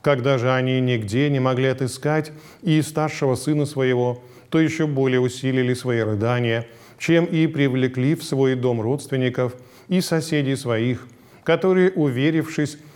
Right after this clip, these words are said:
в действительности печального события, много удивлялись и горевали с родителями, так что все едва, наконец, несколько поуспокоились.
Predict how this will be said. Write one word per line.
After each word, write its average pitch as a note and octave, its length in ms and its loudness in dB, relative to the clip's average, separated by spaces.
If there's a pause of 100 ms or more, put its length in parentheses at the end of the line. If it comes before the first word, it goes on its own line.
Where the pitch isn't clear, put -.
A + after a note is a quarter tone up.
(100)
в G#2 120 -4
действительности C3+ 840 -2
печального C3+ 580 0
события, A#2+ 680 -2 (380)
много F3+ 500 2
удивлялись C#3 880 0 (240)
и D3 180 4
горевали C3+ 540 0
с - 100 -8
родителями, A2 720 -2 (320)
так D3+ 200 0
что D3 240 0
все C3+ 360 0
едва, C3 360 2
наконец, C#3 640 0 (320)
несколько E3+ 580 0
поуспокоились. C3 1120 -4